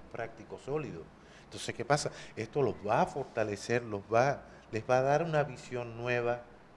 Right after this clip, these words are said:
como la, lo dice la propia palabra, contemporáneo. Y en e-, eso vamos a estar trabajando este año en casi todas las áreas de La Rosera,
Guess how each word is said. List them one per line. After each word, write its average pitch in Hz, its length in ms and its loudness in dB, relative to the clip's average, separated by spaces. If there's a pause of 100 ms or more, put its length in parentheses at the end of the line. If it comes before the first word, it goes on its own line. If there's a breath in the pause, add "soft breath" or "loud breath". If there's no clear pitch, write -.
(580)
como 107 200 -8
la, 107 120 0
lo 101 260 -8
dice 139 220 -8
la 120 100 -4
propia 120 280 -8
palabra, 123 300 -4 (360 loud breath)
contemporáneo. 117 960 -2 (400 loud breath)
Y 117 80 -6
en 120 100 -4
e-, 151 180 -2
eso 170 420 0
vamos 143 280 6
a - 20 2
estar 135 300 0
trabajando 117 680 2
este 113 320 -4
año 127 300 -2 (360 loud breath)
en 120 140 -2
casi 139 320 2
todas 123 340 0
las 113 240 -6
áreas 120 340 4 (220)
de 123 420 0
La 104 240 4
Rosera, 101 480 -4